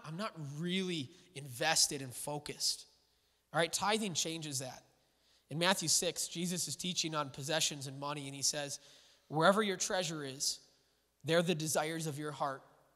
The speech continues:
will also be." If your treasures are here, your heart will be here.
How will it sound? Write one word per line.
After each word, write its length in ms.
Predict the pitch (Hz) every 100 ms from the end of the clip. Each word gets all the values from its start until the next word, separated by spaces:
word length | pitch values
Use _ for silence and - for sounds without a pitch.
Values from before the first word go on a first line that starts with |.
| _ _ _ _
will 160 | 156 147
also 260 | 143 135 139
be." 260 | 131 123 - _ _ _ _ _ _ _ _ - - - 160
If 160 | 143
your 180 | 175 202
treasures 560 | 202 - 202 202 226 196
are 120 | 180
here, 360 | 160 180 170 156
your 160 | 165 160
heart 420 | - 170 170 160
will 100 | 147
be 140 | 147
here. 340 | 135 143 139